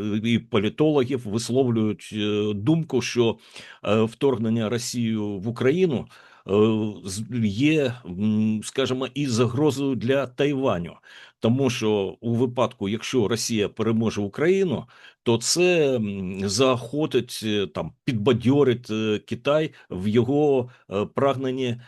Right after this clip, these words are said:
е, силовим чином захопити Тайвань. І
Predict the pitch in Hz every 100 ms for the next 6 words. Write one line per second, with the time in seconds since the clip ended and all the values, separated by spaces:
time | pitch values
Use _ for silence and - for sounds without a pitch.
0 | - 95 104 107 107 104 - - 123 113
1 | 127 117 113 156 139 131 120 110 92 113
2 | 110 - 135 131 123 123 113 - 117 120
3 | 101 76 - _ - - - 98 117 110
4 | 107